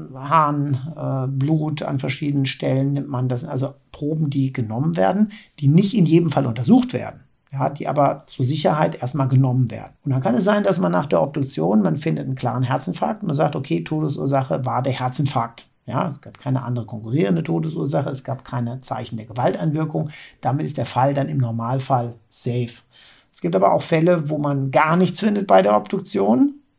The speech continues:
Das sind dann ganz oft Vergiftungen. Das heißt, dann werden die forensisch-toxikologischen Untersuchungen meistens angeordnet.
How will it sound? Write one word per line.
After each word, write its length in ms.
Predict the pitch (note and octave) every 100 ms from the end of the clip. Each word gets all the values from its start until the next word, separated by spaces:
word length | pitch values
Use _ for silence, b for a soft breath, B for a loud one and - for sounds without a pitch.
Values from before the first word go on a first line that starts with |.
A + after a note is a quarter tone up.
| _
Das 400 | - C3+ - -
sind 240 | - D#3+ D#3
dann 360 | D3 D3+ D3+ -
ganz 240 | C3 C#3+
oft 280 | - C#3+ -
Vergiftungen. 760 | - A#2+ D#3 D#3 F3 F#3 C4 - _ _ _ _ _ _ _
Das 80 |
heißt, 180 | C3 A#2
dann 120 | -
werden 140 | B2 A#2
die 60 |
forensisch-toxikologischen 1080 | B2 C3 A#2+ A#2+ - B2 B2+ D#3+ D#3+ E3 E3
Untersuchungen 640 | D#3+ C3 E3+ E3+ E3+ E3+ -
meistens 540 | A#2+ A#2 A#2 - - -
angeordnet. 680 | C#3 D3 - E3 E3 G#3+